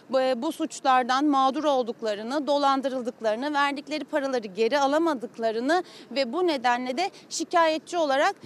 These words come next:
iddianameye isimleri yazılan isimler var. Yirmi bir kişi ama aslında Seçil Erzan'ın ifadesine bakıldığında çok daha fazla ismin de adı geçiyor. Bu davada, bugünkü duruşmada ya da bundan sonraki süreçte,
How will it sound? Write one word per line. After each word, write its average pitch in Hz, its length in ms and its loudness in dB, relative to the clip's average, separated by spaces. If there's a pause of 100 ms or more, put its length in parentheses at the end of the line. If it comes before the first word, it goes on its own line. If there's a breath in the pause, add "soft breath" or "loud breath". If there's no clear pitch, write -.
(120 loud breath)
iddianameye 302 960 2
isimleri 320 560 -2
yazılan 311 440 2
isimler 320 560 2
var. 339 200 4
Yirmi 320 460 0
bir 359 120 -2
kişi 254 440 -2
ama 285 260 4
aslında 285 640 2 (220 loud breath)
Seçil 294 320 -6
Erzan'ın 320 460 -2
ifadesine 269 680 0
bakıldığında 262 640 0 (280 loud breath)
çok - 320 -4
daha 302 200 4
fazla 302 400 0
ismin 320 540 0
de 392 100 0
adı 302 300 0
geçiyor. 269 540 0 (440 loud breath)
Bu 330 160 4
davada, 285 580 4
bugünkü 330 380 0
duruşmada 302 460 0
ya 330 180 -2
da 294 100 -2
bundan 320 300 0
sonraki 277 340 -4
süreçte, 294 600 -2